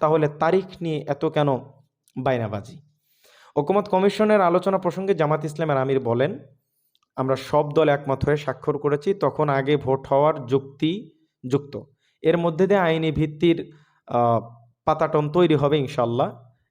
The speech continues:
এবং এর ভিত্তিতে আগামী জাতীয় সংসদ নির্বাচন অনুষ্ঠিত হবে।" তিনি বলেন, "ওই নির্বাচন যখন অনুষ্ঠিত হবে তখন আর কোনো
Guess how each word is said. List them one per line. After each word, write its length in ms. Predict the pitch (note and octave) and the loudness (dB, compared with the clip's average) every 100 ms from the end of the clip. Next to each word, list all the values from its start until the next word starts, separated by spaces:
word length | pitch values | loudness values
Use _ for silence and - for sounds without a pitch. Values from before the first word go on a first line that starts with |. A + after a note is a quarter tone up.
| _ | _
এবং 340 | C#3 C3+ C3+ - | 0 2 0 0
এর 140 | D#3+ | 0
ভিত্তিতে 420 | C#3 D3+ D3+ F3 G#3+ | 2 -2 -2 2 2
আগামী 320 | D#3 C#3+ C#3 | 2 0 0
জাতীয় 320 | B2+ A#2+ B2+ | 0 0 -2
সংসদ 320 | A#2+ A#2 A#2+ B2 | -4 -4 -6 -6
নির্বাচন 380 | A2+ G#2+ A#2 | -6 -6 -6
অনুষ্ঠিত 340 | A2 G2+ - G#2 | -8 -10 -12 -14
হবে।" 100 | G2+ | -8
তিনি 180 | C3 C#3+ | -2 2
বলেন, 400 | B2+ C#3 A3 C#4 - _ _ - | 2 2 0 -4 -20 _ _ 0
"ওই 140 | D#3 | 2
নির্বাচন 460 | D#3 F3 G3+ G#3 F#3 | 4 4 2 0 -4
যখন 260 | F3+ F#3 | -4 -4
অনুষ্ঠিত 400 | D#3 E3 - F3+ | -4 -4 -2 0
হবে 300 | E3 D#3+ G#3 | 0 2 2
তখন 340 | G#3+ C#3+ D3+ D3 | 2 0 0 0
আর 140 | C#3+ | 0
কোনো 420 | C#3+ C#3 C3+ B2 | 0 0 0 -4